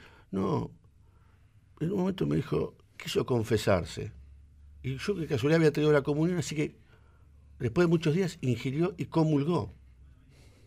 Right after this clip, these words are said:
Re-, resultó ser un lituano católico.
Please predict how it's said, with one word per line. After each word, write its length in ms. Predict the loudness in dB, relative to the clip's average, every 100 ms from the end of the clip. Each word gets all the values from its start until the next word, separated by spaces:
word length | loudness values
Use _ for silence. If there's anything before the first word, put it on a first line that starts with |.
| _ -20 _ _ _ _ _ _ _ _ _ -20 -16
Re-, 280 | -4 0 2
resultó 460 | 2 0 2 0
ser 160 | 0 0
un 100 | 0
lituano 400 | 0 4 4 4
católico. 680 | 4 4 4 4 -6 -12